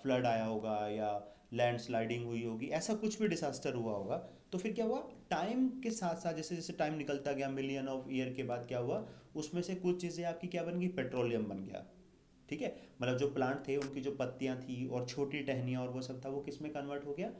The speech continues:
Petroleum में। और जो बड़े बड़े logs थे, ठीक है, जो बड़े बड़े, अ, पीसेस थे लकड़ी के, पेड़ की जड़ें, तना, वो सब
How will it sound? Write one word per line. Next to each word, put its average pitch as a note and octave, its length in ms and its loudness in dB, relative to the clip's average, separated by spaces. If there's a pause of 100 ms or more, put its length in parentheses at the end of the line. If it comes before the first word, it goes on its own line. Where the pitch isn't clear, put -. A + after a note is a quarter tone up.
(300)
Petroleum A#2 440 4
में। D3 60 0
और D#3+ 60 -2
जो G#3 120 8
बड़े A3 200 6
बड़े A3+ 160 6
logs - 580 6
थे, G2 100 0 (680)
ठीक D#3+ 120 -6
है, A#3 80 2
जो D3 140 2
बड़े B2+ 160 2
बड़े, A#2+ 200 0 (360)
अ, - 40 2
पीसेस D3+ 580 0
थे A#2 80 2
लकड़ी A2 320 0
के, - 100 -2
पेड़ A2+ 280 0
की A2 160 -4
जड़ें, G2+ 520 0
तना, G#2 280 0
वो G#2 160 -2
सब - 300 -6